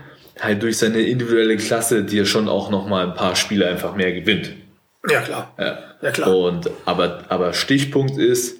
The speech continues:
Speaker 1: er muss sich einfügen in die Teamchemie, weil sonst kann's natürlich auch sein, dass andere wieder dann keinen Bock mehr haben und dann halt weg sind. Ja?
Speaker 2: Ja.
Speaker 1: Und, ähm, ja, ich bin gespannt, wo das hingeht.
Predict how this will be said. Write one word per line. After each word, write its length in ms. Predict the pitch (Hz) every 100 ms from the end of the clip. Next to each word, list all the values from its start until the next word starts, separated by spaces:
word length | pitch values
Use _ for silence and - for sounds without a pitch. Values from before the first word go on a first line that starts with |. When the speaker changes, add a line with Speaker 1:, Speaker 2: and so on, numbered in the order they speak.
| - _ _
Speaker 1:
er 100 | 95
muss 200 | 107 110
sich 160 | 107 -
einfügen 440 | 104 110 110 104
in 80 | 95
die 100 | 90
Teamchemie, 720 | - 139 139 151 165 190 - - - _ _ -
weil 220 | 95 104
sonst 420 | 104 113 123 -
kann's 220 | 113 110
natürlich 280 | 110 107 104
auch 100 | 101
sein, 300 | - 107 107
dass 240 | 98 95
andere 320 | 101 117 104 98
wieder 200 | 98 92
dann 120 | 90
keinen 200 | 101 90
Bock 160 | 92
mehr 140 | 101 92
haben 260 | 95 98 104
und 80 |
dann 140 | 101 95
halt 160 | 104
weg 160 | 98 -
sind. 340 | - - - - - -
Ja? 300 | 90 110 -
Speaker 2:
Ja. 220 | 151 170 - - - - _
Speaker 1:
Und, 760 | - - 98 98 98 95 95 95
ähm, 480 | 92 92 90 85 - - - - -
ja, 120 | 107
ich 120 | 151
bin 100 | 143
gespannt, 340 | 151 - 165 160
wo 80 | 143
das 160 | 127
hingeht. 500 | 156 180 139 98 -